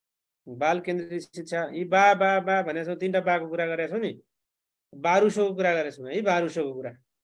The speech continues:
साथीहरूलाई थाहा छ बारुसो भनेको? बारुसो, है, बारुसो भन्छौँ। बारुसो भनेको एउटा बाल केन्द्रित शिक्षाका प्रवर्तक, होइन? बाल केन्द्रित शिक्षाका प्रवर्तक पनि रुसो हुन्।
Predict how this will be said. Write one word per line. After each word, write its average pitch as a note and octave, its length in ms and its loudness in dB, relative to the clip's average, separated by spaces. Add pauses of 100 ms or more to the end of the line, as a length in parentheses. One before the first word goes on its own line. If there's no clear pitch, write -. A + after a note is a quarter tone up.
(140)
साथीहरूलाई E3 300 -2
थाहा E3 140 -4
छ E3 120 -4
बारुसो F3+ 460 0
भनेको? F3 260 -4 (680)
बारुसो, E3+ 1040 0 (720)
है, F3 160 -6
बारुसो F3 720 0
भन्छौँ। B2 460 -10 (560)
बारुसो F3 520 2
भनेको E3+ 320 -4
एउटा E3+ 160 2
बाल E3+ 280 0
केन्द्रित E3+ 300 -6
शिक्षाका E3+ 380 -6
प्रवर्तक, E3+ 600 -4 (800)
होइन? G3 240 -6 (480)
बाल D3 240 0
केन्द्रित E3+ 280 -6
शिक्षाका E3+ 400 -6
प्रवर्तक E3+ 500 -4
पनि F3 220 -4
रुसो F3 360 -4
हुन्। F3 180 -4